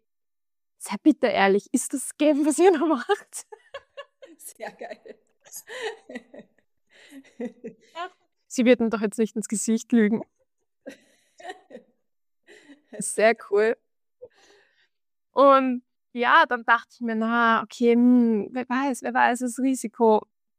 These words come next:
Speaker 1: Und im Endeffekt, ähm, ist, hat dann aber eins zum anderen geführt und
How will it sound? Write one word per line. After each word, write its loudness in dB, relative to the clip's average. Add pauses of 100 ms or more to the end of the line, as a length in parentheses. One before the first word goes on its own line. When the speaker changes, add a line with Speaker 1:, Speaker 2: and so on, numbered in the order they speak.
(220)
Speaker 1:
Und 2
im 2
Endeffekt, -2 (220)
ähm, 0 (180)
ist, -10
hat -4
dann 2
aber 2
eins -4
zum -6
anderen 0
geführt -2
und -4